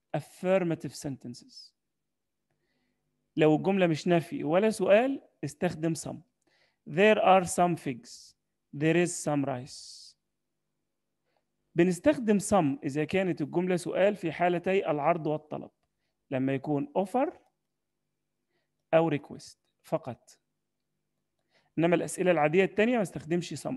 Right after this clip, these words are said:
استخدم any. يعني إيه؟ أنا عايز أقول له واحد تشرب شاي، أقول له would you like some tea؟ ما ينفعش أقول له any tea. آه، it's impolite. لو عايز أطلب حاجة من حد أقول له may I have some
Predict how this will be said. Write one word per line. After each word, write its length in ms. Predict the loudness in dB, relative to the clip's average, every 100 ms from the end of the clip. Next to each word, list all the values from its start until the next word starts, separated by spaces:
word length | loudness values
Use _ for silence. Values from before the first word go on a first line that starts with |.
| -10
استخدم 440 | -10 -10 -6 -6
any. 200 | -6 -10 -12 _ _
يعني 280 | 2 4 4
إيه؟ 160 | -2 -10 _ _ _ _ _ 4
أنا 140 | 6
عايز 240 | 6 6
أقول 180 | 6 6
له 60 | 6
واحد 180 | 4 2
تشرب 300 | -6 -4 -4
شاي، 320 | 0 0 2
أقول 200 | 2 2
له 180 | 2 2
would 40 |
you 100 | 2
like 260 | 2 2 -2 -4
some 340 | 0 0 0 -4 -10
tea؟ 100 | -20 -20 _ _ _ _ _ _
ما 80 | -2
ينفعش 380 | -2 -2 -4 -2
أقول 200 | -2 -2
له 100 | -2
any 240 | -2 -2 -4
tea. 60 | -10 _ _ _ _ _ _ _ _ _ _ _ _ _ -6
آه، 220 | -2 0
it's 180 | -2 -4
impolite. 640 | -4 0 0 -2 -6 -20 -20 _ _ _ _ _ _ _ _ _ _ _ _ _ _ _ 2
لو 100 | 8
عايز 360 | 10 8 4 -12 _ _ _
أطلب 280 | 4 4 0
حاجة 220 | 2 2
من 100 | 2
حد 240 | 0 0 2
أقول 180 | 2
له 100 | 2
may 340 | 2 4 4 4
I 160 | 2
have 40 | -2
some 320 | -2 -2 -2